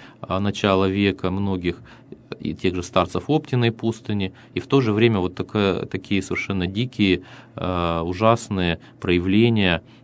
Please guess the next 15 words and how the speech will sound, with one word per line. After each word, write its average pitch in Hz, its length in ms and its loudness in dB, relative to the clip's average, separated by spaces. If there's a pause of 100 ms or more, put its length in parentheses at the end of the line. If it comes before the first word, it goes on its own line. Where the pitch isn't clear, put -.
(180)
м, 85 140 -8
и 82 80 -4
кощунства, 120 640 -4
и - 20 -4
святотатства, 92 1000 0
и, 82 520 -6 (520)
а, 85 140 -8
богоборчества, 95 760 2
которые 90 560 -2
явили 90 380 -2 (260)
многие 82 600 -4 (100)
тоже 85 220 -6
русские 85 380 -4
люди, 117 260 0
ставшие 82 640 -6